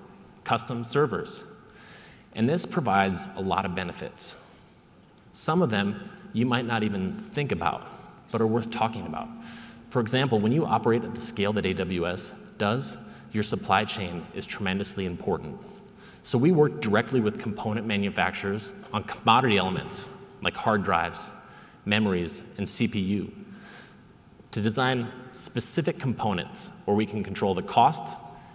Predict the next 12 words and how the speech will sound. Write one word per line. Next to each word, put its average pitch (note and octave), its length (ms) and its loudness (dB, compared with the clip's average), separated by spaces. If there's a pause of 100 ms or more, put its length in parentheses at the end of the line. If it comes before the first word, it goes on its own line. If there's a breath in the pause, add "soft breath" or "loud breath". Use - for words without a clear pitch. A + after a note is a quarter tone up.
(140)
and A#2+ 140 2
the A2 60 0
quality G#2 640 4 (300)
of G2+ 120 -4
those G2 260 2
units F#2+ 440 -2 (500 loud breath)
to - 80 -2
put A#2+ 340 0
into C3 260 2
our A2 140 4
custom-built G2 680 -2
servers. - 540 -2